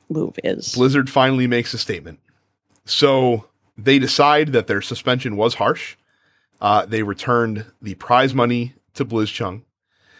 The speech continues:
Speaker 2: They reduced his suspension, uh, and the sus-, and the, that of the casters that they had fired originally, uh, to six months instead. Uh, so they said that because he didn't cheat during the tournament,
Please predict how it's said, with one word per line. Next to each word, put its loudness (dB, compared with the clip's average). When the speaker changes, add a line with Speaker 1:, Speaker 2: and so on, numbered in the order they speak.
Speaker 2:
They 4
reduced 0
his -2
suspension, -8
uh, 2
and 2
the -2
sus-, -4
and 2
the, -2
that 2
of -2
the -10
casters -6
that -8
they -2
had -8
fired 0
originally, -14
uh, 2
to -10
six 0
months -8
instead. -2
Uh, 0
so -6
they -2
said 2
that 0
because 2
he 0
didn't 2
cheat -4
during 0
the -6
tournament, -4